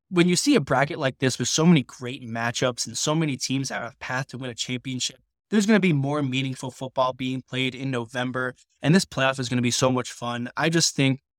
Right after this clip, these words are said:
the state of college football, despite how a lot of people talk about it, is in such good hands, and I can't wait for this season. The twenty twenty,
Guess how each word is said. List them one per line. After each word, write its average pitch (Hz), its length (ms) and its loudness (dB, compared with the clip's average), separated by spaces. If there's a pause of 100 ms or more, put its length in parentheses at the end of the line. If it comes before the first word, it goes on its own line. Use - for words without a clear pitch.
(180)
the 165 60 0
state 254 260 6
of 196 100 0
college 170 280 4
football, 147 440 0
despite 165 560 4 (300)
how 147 160 4
a 143 40 6
lot 135 180 6
of 135 60 0
people 143 240 -2
talk 123 260 -2
about 127 260 2
it, - 80 -6
is 170 140 2
in 156 140 2
such - 260 -6
good 127 180 -6
hands, 117 440 -8 (180)
and 180 120 4
I 180 80 6
can't 147 220 0
wait 120 180 -10
for 139 100 -6
this 131 160 0
season. 131 360 -2
The 123 60 -10
twenty 170 340 0
twenty, - 240 -8